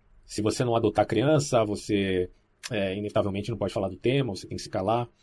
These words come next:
É claro que isso não necessariamente se especifica como o argumento do, do lugar de fala, mas estão próximos. Então, em síntese,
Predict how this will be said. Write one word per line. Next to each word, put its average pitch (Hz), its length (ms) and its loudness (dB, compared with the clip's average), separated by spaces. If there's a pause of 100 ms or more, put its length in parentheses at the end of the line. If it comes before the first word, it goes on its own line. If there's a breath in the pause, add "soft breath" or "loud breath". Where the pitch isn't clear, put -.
(140 soft breath)
É - 80 -10
claro 147 180 12
que 143 80 0
isso 127 100 0
não 135 200 2
necessariamente 123 920 0 (320)
se - 140 -8
especifica 117 480 2
como 127 240 -2
o 123 140 4
argumento 120 480 0
do, 123 260 -8
do 113 140 -8
lugar 107 260 0
de - 80 -6
fala, 95 240 2
mas 90 300 -10 (360)
estão - 220 -4
próximos. - 480 0 (1200 loud breath)
Então, 240 220 6
em - 40 6
síntese, - 520 2